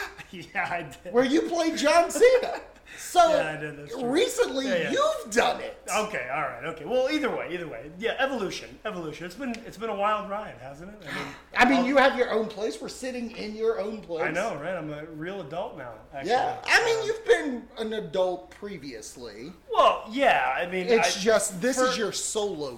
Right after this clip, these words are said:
Speaker 2: gig.
Speaker 1: for sure, but now it's like, uh, now it's like really out on my own because really, I've always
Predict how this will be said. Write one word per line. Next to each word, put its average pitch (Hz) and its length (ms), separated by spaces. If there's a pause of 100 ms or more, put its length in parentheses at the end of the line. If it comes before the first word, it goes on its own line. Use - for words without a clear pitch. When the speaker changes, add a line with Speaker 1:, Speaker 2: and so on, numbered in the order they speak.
Speaker 2:
gig. 233 80
Speaker 1:
for 220 80
sure, 190 480
but 160 160
now 190 420
it's 147 220
like, 147 340
uh, 127 560
now 180 240
it's 180 100
like 143 200
really 175 360
out 120 140
on 117 80
my 113 140
own 104 280
because 135 360 (260)
really, 143 500 (480)
I've 160 200
always 156 600